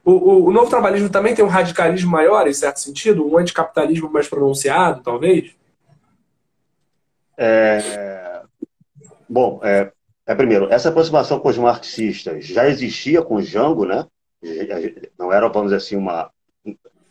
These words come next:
Speaker 2: não é exatamente uma novidade. O Jango, ele tinha muito diálogo com, com marxistas durante os anos cinquenta. Esse diálogo, é, é, continuou, é, depois no P D T, mas eu não vejo isso uma inflexão,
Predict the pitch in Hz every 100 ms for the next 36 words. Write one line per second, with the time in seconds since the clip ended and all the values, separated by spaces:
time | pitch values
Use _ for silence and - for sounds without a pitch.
0 | - 120 127 135 135 135 113 123 127 113
1 | 113 135 110 90 107 127 - _ _ _
2 | 104 92 90 131 113 117 104 - 120 98
3 | 147 160 107 92 107 131 92 82 95 90
4 | 87 82 - _ _ _ - 104 107 104
5 | - 110 131 98 92 98 98 87 92 -
6 | 101 92 101 123 - _ _ - 156 139
7 | 131 131 139 - 127 113 110 101 101 -
8 | - 104 98 123 113 117 - - 107 95
9 | 92 98 123 120 - 113 110 123 135 139
10 | 151 180 110 143 147 127 139 147 147 -
11 | 156 165 - 127 180